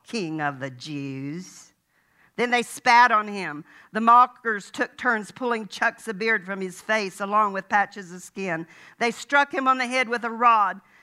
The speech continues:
Jesus spoke not a word, nor made an outcry, cry of any sort. Finally, the soldiers grew weary of the sport.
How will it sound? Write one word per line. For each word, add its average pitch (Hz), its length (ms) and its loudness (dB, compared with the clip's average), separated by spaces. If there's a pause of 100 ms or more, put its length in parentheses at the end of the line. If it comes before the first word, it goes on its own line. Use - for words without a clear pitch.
(120)
Jesus 277 520 -4
spoke - 360 2
not 233 280 4
a 240 40 -2
word, 190 440 -2
nor 180 100 -4
made 190 300 -4
an 190 220 2
outcry, 175 640 0
cry 170 500 0
of 165 140 -10
any 180 220 -8
sort. - 540 -12 (640)
Finally, 233 460 0
the 220 100 -6
soldiers 180 640 -6
grew 190 440 -8
weary 175 540 -6
of 156 160 -8
the 165 80 -10
sport. 156 600 -12